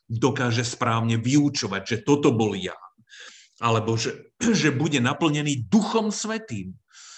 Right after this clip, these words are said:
A nie len od nejakého konkrétneho dňa, ale od života matky.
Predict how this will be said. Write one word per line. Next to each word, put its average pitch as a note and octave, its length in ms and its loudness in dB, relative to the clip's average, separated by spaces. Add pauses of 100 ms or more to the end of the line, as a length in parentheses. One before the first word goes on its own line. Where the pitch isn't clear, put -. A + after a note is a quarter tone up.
(240)
A C#3 80 -2
nie E3+ 240 2
len G#3+ 240 0
od C3+ 160 0
nejakého C3 640 0
konkrétneho B2 800 -2
dňa, A#2+ 240 -2
ale B2 240 -2
od C#3 320 0
života F#3 560 0
matky. - 480 -10